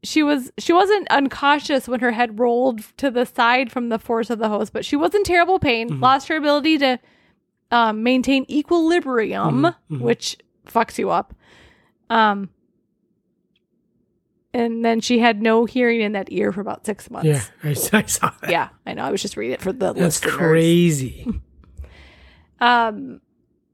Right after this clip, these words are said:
Speaker 2: Did you see that little bit about, um, Amy Irving and her mom?
Speaker 1: Yeah, I was just about
Speaker 2: Oh,
Speaker 1: to read
Speaker 2: okay.
Speaker 1: it.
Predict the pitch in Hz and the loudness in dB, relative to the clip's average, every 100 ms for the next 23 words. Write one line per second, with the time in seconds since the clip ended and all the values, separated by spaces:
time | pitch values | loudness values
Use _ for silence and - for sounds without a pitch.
0 | _ _ _ _ _ _ _ _ _ _ | _ _ _ _ _ _ _ _ _ _
1 | _ _ 190 185 185 233 208 202 190 170 | _ _ 0 2 2 2 2 2 2 2
2 | 160 185 185 160 170 165 165 _ _ _ | 2 2 2 0 0 0 -4 _ _ _
3 | _ _ _ - _ _ _ - _ _ | _ _ _ -20 _ _ _ -20 _ _
4 | _ _ _ _ - 156 147 139 139 131 | _ _ _ _ -4 -2 -2 -4 -10 -14
5 | _ _ _ 175 175 165 160 165 165 - | _ _ _ 2 4 4 4 2 0 -8
6 | _ _ _ _ _ _ - 147 120 156 | _ _ _ _ _ _ -10 -4 0 2
7 | 147 165 175 285 254 - 220 226 - - | 2 0 0 0 0 -2 -6 -8 -4 0
8 | 156 170 151 | 2 0 -2